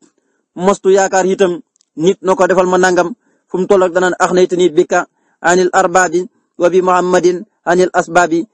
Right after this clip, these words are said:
Bu dee jaamu yàlla rek doy na ma ci sëkk, bu dee jaar toroxlul yàlla ci jaamu ga, yonent bi, topp yonent bi mu doon sama sabab rek doy na ma ci sëkk, bu dee ñaan yàlla lay ñaan, bu dee tawsul yonent bi sallallahu alayhi wa sallam doy na ma ci sëkk,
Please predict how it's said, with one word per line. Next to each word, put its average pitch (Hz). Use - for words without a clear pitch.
Bu 147
dee 185
jaamu 180
yàlla 180
rek 175
doy 180
na 175
ma 170
ci 156
sëkk, -
bu 139
dee 185
jaar 190
toroxlul 196
yàlla 185
ci 190
jaamu 185
ga, 165
yonent 180
bi, 165
topp 190
yonent 175
bi 160
mu 170
doon 180
sama 175
sabab 170
rek 202
doy 170
na 170
ma 165
ci 151
sëkk, 165
bu 156
dee 190
ñaan 185
yàlla 180
lay 180
ñaan, 208
bu 147
dee 180
tawsul 185
yonent 175
bi 175
sallallahu 170
alayhi 170
wa 175
sallam 165
doy 170
na 170
ma 170
ci 156
sëkk, 208